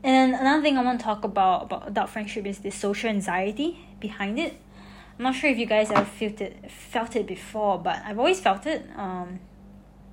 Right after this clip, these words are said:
I always feel very nervous, you know, meeting people, especially in a very large setting. I feel very afraid that, oh my God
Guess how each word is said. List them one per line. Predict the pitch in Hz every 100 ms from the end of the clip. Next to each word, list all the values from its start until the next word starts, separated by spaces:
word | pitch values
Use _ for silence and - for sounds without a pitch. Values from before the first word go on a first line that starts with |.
| - - - -
I | - - - 233
always | 262
feel | 285
very | 233 233
nervous, | 208 196 190 202 202 - -
you | 196
know, | 190 185
meeting | 185 190 208 208
people, | 202 185 190 196 185 180 180 - - - - - -
especially | 240 285 339
in | 359
a | 214
very | 202
large | 202 185 185
setting. | - 160 - 180 185 190
I |
feel | 208 254 233
very | 208 202 202 202 -
afraid | 208 - - 180 180 190
that, | 196
oh | 208
my | 180
God | 180 180 180 175